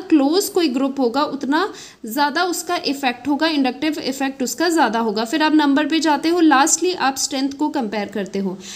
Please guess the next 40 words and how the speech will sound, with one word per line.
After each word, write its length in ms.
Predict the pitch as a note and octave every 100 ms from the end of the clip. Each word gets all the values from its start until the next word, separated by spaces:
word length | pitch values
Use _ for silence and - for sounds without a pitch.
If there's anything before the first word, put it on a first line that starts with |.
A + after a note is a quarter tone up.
| - C4
यहाँ 240 | C#4+ E4+
पर 140 | G4 G#4
अगर 220 | E4 E4+
आप 160 | E4
गौर 200 | C4+ C4
से 180 | C4+ D#4+
देखोगे 480 | B3+ A3+ B3+ A#3+ E4+ D#4+
carbanion 600 | B3+ C#4+ D#4+ D#4 E4 E4
का 140 | D4+
जो 140 | D#4 E4+
कार्बन 400 | D#4+ A#3 A#3 C#4
है 120 | D4
वो 160 | C4 C4+
ये 240 | A#3+ B3+
है, 240 | A#3 F3 - - - -
इससे 340 | D#4+ D4+ F#4+ A#4 C5 - -
फर्स्ट, 600 | - F4 D#4+ A4 - - - - _ _ _ -
सेकंड, 600 | - D#4 C4+ B3 G3 G#3
सेकंड 520 | - - D4+ F4 G#4
पोजीशन 500 | G4 D#4 D#4+ D#4 F4
पे 100 | E4+
लगा 240 | D#4+ A#3+ B3+
है 180 | C#4+ D#4+
सीएच 460 | D#4 B3+ A#3 -
थ्री, 220 | G#3+ F3 - - _ -
ठीक 160 | C#4 C4+
है। 180 | B3+ A4 -
और 160 | C#4+ C4+
यहाँ 280 | D4 D#4+ F#4+
पर 160 | G#4+
देखोगे 460 | E4+ D4 E4 D#4+ D#4+
तो 120 | F4+
बिल्कुल 400 | C#4+ C#4 C#4 G4 G4 D#4+
नेक्स्ट 300 | D4+ D#4+ -
कार्बन 460 | D#4 C4 A#3+ C#4+
पे 80 | D4+
ही 180 | D4 D#4+
सीएच 380 | F4 D4+ A#3+ A#3+
थ्री 220 | - A#3 G#3+
है, 160 | F3